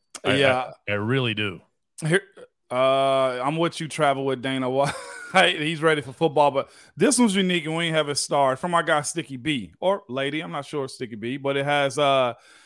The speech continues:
Speaker 2: "Hey, Moan, do you think Gentry survives training camp, or do you think the Steelers go into the season with Pat, Hayward, and Washington?"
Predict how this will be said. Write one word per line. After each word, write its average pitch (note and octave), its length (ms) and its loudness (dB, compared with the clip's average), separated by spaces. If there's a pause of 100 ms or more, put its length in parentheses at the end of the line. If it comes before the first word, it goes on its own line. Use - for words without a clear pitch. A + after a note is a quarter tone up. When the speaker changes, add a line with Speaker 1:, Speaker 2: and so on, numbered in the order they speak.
(140)
Speaker 2:
"Hey, A#3+ 120 6
Moan, D3 420 4
do A#2 80 -10
you F3+ 140 -4
think G3+ 260 -2
Gentry D#3+ 440 -4
survives B2+ 760 0
training B2 380 -6
camp, G2+ 340 -12
or G#2+ 80 -8
do G#2+ 140 -10
you C3 200 -4
think D3+ 400 -6 (300)
the C3+ 80 -6
Steelers F3 480 2
go F3 160 2
into E3 180 -4
the D#3 120 -6
season D3 320 -4
with B2+ 160 -4
Pat, C#3+ 320 0 (100)
Hayward, C3 500 -2
and A2+ 240 -10
Washington?" G#2 680 -8